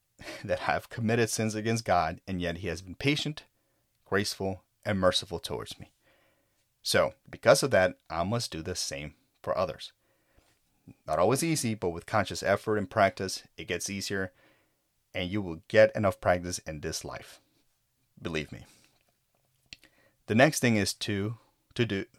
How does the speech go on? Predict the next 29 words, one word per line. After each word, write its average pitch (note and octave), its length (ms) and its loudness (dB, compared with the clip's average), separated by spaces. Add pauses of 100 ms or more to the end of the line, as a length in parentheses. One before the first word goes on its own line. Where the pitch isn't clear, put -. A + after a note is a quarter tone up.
the G#2 200 -8
next A#2+ 260 2
thing A#2 140 0
I A2+ 100 8
do F#2 180 0
is F2+ 120 -2
to G2 120 -8
forgive. - 440 -6 (1120)
The G#2 80 -4
faster C3+ 480 4
you C#3+ 140 -2
forgive, G#2 440 2
the F#2+ 80 -6
more F#2+ 200 0
peace - 540 -4
you G2 80 -4
will F2 120 -4
feel. - 420 -6 (720)
And A2 120 -2
this D#3+ 140 4
forgiveness E3 480 0
is - 100 -8
not B2 160 6
a - 40 -6
choice. - 440 -4 (880)
We A2+ 120 -2
must C3 280 6
forgive C3 280 2
others, F#2 420 2